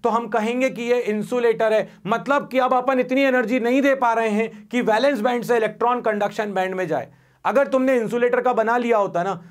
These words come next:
तो तुम्हारी टीवी में सिग्नल ही नहीं आ रहे होते, फ्लो ही नहीं होता। कैसे फ्लो होगा? इतनी एनर्जी दो, इसका मतलब है पहले टीवी को गर्म करो,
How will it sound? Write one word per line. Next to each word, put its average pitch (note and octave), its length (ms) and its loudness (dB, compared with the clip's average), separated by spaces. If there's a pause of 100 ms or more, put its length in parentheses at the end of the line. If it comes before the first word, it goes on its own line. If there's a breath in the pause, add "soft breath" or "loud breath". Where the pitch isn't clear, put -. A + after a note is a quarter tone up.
(120)
तो A3 80 2
तुम्हारी G#3+ 340 0
टीवी G#3+ 280 -4
में A#3+ 100 0
सिग्नल F#3+ 340 -2
ही F#3 80 0
नहीं E3+ 140 -4
आ D3+ 80 -4
रहे C#3 120 -6
होते, C3 180 -10
फ्लो A3+ 340 0
ही C#4 120 0
नहीं C#4 140 2
होता। B3 220 0 (300 soft breath)
कैसे B3+ 260 2
फ्लो G#3+ 220 2
होगा? D#3+ 200 2
इतनी G#3 260 -2
एनर्जी B3 360 -2
दो, A#3+ 240 0 (180 loud breath)
इसका F#3 220 -2
मतलब A#3 280 0
है C4 60 2
पहले A3+ 260 2
टीवी A#3+ 320 -2
को B3+ 120 2
गर्म C4+ 260 2
करो, C4 440 0